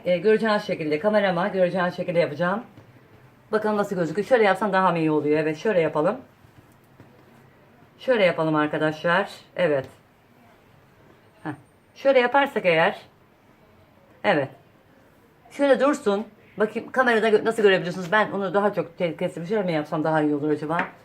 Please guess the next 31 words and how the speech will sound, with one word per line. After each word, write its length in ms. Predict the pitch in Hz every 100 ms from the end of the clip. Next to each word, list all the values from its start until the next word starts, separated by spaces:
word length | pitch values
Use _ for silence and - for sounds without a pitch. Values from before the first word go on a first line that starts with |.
| _ _ _ -
Şöyle 180 | 302
yapsam 280 | 240 208 226
sanki 240 | 240 214 202
daha 220 | 196 185
iyi 120 | 170
olacak. 220 | 170 226 226
Evet. 300 | 190 143 - - - - _ _ _
Şimdi 460 | - 311 180 143 - - - - -
az 120 | 277
önce 160 | 302 262
katlamış 320 | 262 254 240
olduğumuz 320 | 233 202 190
havluları 440 | 226 277 247 208 185
şöyle. 760 | - 277 254 190 165 175 - - _ _ _ _ _ _ _ _ _ 233
Bakın 200 | 214 196
şimdi 180 | 214
ne 40 | 214
güzel 220 | 185 170
bir 60 | -
şey 140 | 160
yapacağım 300 | 135 160 143
bugün 140 | 135
size. 280 | 131 - 139 185
Evet. 280 | 170 131 - _ _ _ _ _ _ _ _ _ _ _ - - _ -
Hemen 240 | 196 170
hazır 260 | 190 180 185
olan 200 | 160 160
havlularımızı 460 | 180 156 156 170
bu 40 | 175
şekilde 500 | 165 151 147 180 - - _ _ _ _ _ -
katlamış, 460 | 214 214 214 202